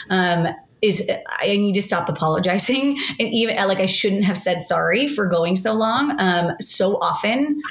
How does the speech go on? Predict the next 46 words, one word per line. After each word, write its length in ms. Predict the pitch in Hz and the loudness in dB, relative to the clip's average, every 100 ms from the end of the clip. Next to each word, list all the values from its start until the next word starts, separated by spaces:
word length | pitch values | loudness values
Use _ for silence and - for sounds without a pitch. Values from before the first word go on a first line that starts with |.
| - - | -14 -6
I 200 | 185 180 | -2 2
apologize 880 | 196 190 - 175 185 185 160 170 - | 0 0 0 0 2 2 0 0 0
when 120 | 180 | 0
I 160 | 170 165 | 2 2
go 180 | 170 165 | 2 2
on 100 | 170 | 2
a 80 | 160 | 0
rant 400 | 156 165 208 - | 0 0 0 0
or 200 | 175 165 | 0 2
I 80 | 160 | 2
just, 240 | 170 170 | 0 0
like, 180 | 165 160 | 0 0
kind 220 | - 170 | 0 0
of, 100 | 165 | 2
like, 220 | 170 156 | 0 0
messily 560 | 185 170 170 - 175 175 | 2 2 2 2 2 0
talk 300 | - 175 175 | 0 0 0
through 140 | - 180 | 0 2
my 180 | 170 151 | 2 0
thoughts. 480 | 135 151 254 - - - - | 0 0 0 -2 -4 -6 -2
And 140 | 190 | 0
I'm 240 | 180 175 165 | 2 2 2
really 220 | 190 196 | 2 0
trying 240 | 190 185 | 0 0
to 80 | 175 | 0
practice, 520 | - 156 - 185 190 | -2 -4 0 -2 0
like, 120 | 170 | -2
s-, 280 | 151 - - - | -2 -4 -4 -6
to 120 | - | 0
not 300 | 190 170 156 | 2 2 0
apologize. 600 | 170 - 175 180 127 - | -2 -2 0 0 0 -2
Like, 100 | 190 | -2
I'm 140 | 226 254 | 0 0
not 160 | 277 | 0
gonna 140 | 277 - | -2 -4
apologize 500 | 208 226 233 202 170 | -4 -2 0 2 2
that 100 | 156 | 2
I'm 120 | 160 | 2
in 120 | 160 | 2
messy 320 | 156 156 170 | 2 2 0
action. 380 | - 143 - 208 | 0 0 0 0
I'm 100 | 190 | 2
not 160 | 165 151 | 0 0
gonna 140 | 180 | -2
apologize 600 | 170 - 160 160 170 156 156 | -4 -2 -2 0 2 0 0
that 220 | 156 | -2